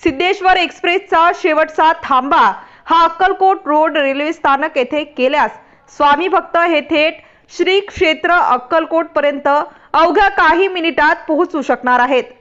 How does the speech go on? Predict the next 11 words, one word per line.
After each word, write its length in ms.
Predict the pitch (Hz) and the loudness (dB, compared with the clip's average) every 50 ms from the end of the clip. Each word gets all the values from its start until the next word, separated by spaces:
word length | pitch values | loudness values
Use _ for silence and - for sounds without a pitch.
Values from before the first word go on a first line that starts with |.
| _ _ - | _ _ -4
तसेच 400 | 240 240 240 277 277 311 285 - - _ _ _ _ - | -4 -2 0 0 -2 -2 -2 -8 -20 _ _ _ _ 0
रात्री 400 | 269 294 302 302 302 403 392 427 | 2 4 4 2 2 2 0 0
परत 360 | 427 415 359 320 339 339 349 | 2 2 2 2 2 0 -2
निघणारे 520 | 330 269 262 226 240 285 285 285 285 302 359 | -4 -6 -4 -2 0 2 2 2 2 0 0
सिद्धेश्वर 580 | 370 - 285 214 214 269 277 269 - 311 311 311 | 0 -4 -4 0 2 0 0 0 0 -2 -2 0
एक्सप्रेस 580 | - 247 - - - - 302 302 320 320 - - | 0 -4 -6 -6 -8 -4 -2 -2 -2 -2 -6 -8
ही 80 | 254 247 | -6 -4
देखील 460 | 220 269 269 269 - 381 330 247 220 202 - - - - - - | -2 -2 -2 0 0 0 0 0 -2 -4 -8 -14 -20 -20 -6 -2
अक्कलकोट 680 | - - - - - 381 381 381 381 381 381 415 415 | 0 0 0 0 0 0 0 2 2 2 0 0 0
स्थानकावरूनच 960 | - - - 370 294 285 285 302 302 320 320 294 294 302 302 311 330 339 330 - | -4 -2 0 2 2 2 0 -2 -2 0 0 0 0 -2 -2 -2 -2 -2 -2 -4
निघावे, 460 | 285 269 254 226 262 262 247 269 320 | -6 -4 -2 0 0 0 2 0 -2